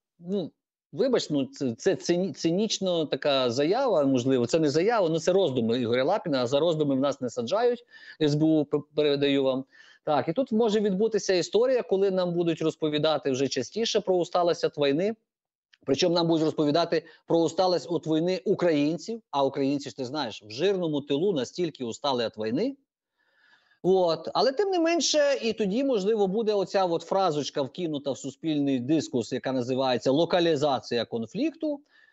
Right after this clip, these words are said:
Е, щось підпишуть, не знаю що, може і не підпишуть, ну щось підпишуть. І всі зроблять так, «Фух», видихнуть. А потім підуть на вибори, і саме за цю зраду трахнуть того, хто підписав.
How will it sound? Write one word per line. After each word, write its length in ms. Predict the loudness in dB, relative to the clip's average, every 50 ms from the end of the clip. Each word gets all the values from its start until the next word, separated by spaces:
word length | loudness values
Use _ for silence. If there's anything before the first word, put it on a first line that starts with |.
| _ _ _ _ _ _ -2 0
Е, 160 | 2 2 2
щось 340 | 2 2 2 2 0 0 0
підпишуть, 640 | -2 -2 -2 0 0 0 0 0 0 -2 -4 -4
не 140 | -2 -2 0
знаю 320 | 0 0 0 2 2 2 0
що, 320 | 0 -4 -6 -6 -8 -10 _ -12
може 320 | -6 -4 -2 0 2 2
і 40 | 0
не 100 | 0 -2
підпишуть, 500 | -4 -6 -6 -2 -2 -2 -2 -2 -4 -2
ну 120 | -2 -2 0
щось 240 | 0 0 0 -2
підпишуть. 580 | -2 -4 -6 -4 _ -2 -2 -2 -2 -6 -10 -12 _ _ _ _ _ _ _ _ _
І 120 | -4 -2 -2
всі 320 | -2 -4 -2 -2 0 0
зроблять 340 | 0 0 0 2 0 0 0
так, 200 | -2 -4 -4 -6 -16 -20 -20 -12 -8
«Фух», 520 | -6 -2 2 2 2 2 2 -2 -4 -4
видихнуть. 640 | -2 0 0 0 0 0 -2 -4 -6 -14 -16 -16 _ _ _ _ _ _ _ _ _ _ _ _ _ _
А 140 | -2 0 0
потім 400 | 0 2 0 0 0 0 -2 -2
підуть 360 | -2 -2 -2 0 -2 -2 -2
на 100 | -2 -4
вибори, 380 | -2 -2 -2 -2 0 0 0 -2
і 240 | -2 -2 -4 -6 -4
саме 440 | -2 -2 0 0 2 2 2 2 2
за 180 | 2 0 0
цю 220 | 0 0 0 0 0
зраду 460 | 2 0 0 0 0 0 0 0 -2
трахнуть 500 | 0 0 -2 -2 -2 -4 -6 -8 -8 -6
того, 200 | -4 -4 -4 -4
хто 180 | -4 -6 -8
підписав. 480 | -10 -10 -14 -18 -20 -20 -20 -20 -20 -20